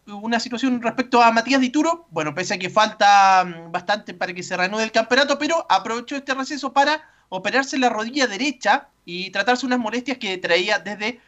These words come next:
hace algún tiempo, así que hoy día se operó, se realizó una mesectomía parcial artroscópica del menisco medial de la rodilla derecha, así que comienza su periodo de recuperación Matías Dituro.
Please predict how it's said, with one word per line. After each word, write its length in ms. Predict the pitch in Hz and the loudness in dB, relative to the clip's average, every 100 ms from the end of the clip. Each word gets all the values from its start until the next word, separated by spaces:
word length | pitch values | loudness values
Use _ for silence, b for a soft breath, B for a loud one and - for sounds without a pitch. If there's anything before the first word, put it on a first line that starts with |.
| - | -10
hace 180 | 151 180 | -4 -4
algún 220 | 185 208 | -4 -2
tiempo, 260 | 254 285 | -2 0
así 180 | 240 254 | -2 -2
que 220 | 247 247 b b | -4 -4 b b
hoy 160 | - 180 | -4 0
día 160 | 220 220 | 2 2
se 100 | 214 | 0
operó, 500 | 208 208 269 294 147 | -2 0 0 0 -6
se 160 | 170 | -6
realizó 300 | 170 170 202 | -4 -6 -6
una 560 | 202 196 190 180 170 b b - | 0 2 4 4 0 b b -6
mesectomía 960 | 214 240 254 - 214 208 220 226 220 208 | -2 -2 -2 -4 -4 -4 0 2 4 2
parcial 420 | 208 247 294 285 - | -2 0 -2 0 -2
artroscópica 800 | 180 196 - 285 277 269 302 - _ 165 | -2 -4 -4 -4 -2 -2 -4 -6 _ -14
del 160 | 175 | -10
menisco 460 | 180 185 - - 190 | -10 -12 -14 -12 -8
medial 360 | 160 165 170 - | -4 -2 -4 -2
de 80 | |
la 100 | 156 | -2
rodilla 340 | 139 139 147 147 | 0 -2 -2 -4
derecha, 280 | 160 190 180 | -4 -6 -8
así 140 | 175 | -4
que 180 | 196 190 | -4 -2
comienza 340 | 151 160 151 | -4 -2 -6
su 100 | 135 | -4
periodo 320 | 139 139 143 | -2 0 2
de 240 | 151 185 - _ _ | 0 -2 -6 _ _
recuperación 800 | - 160 143 139 127 123 135 127 123 | -6 -4 -2 0 0 0 0 -2 -2
Matías 300 | 123 120 123 | -2 -4 -10
Dituro. 240 | - | -14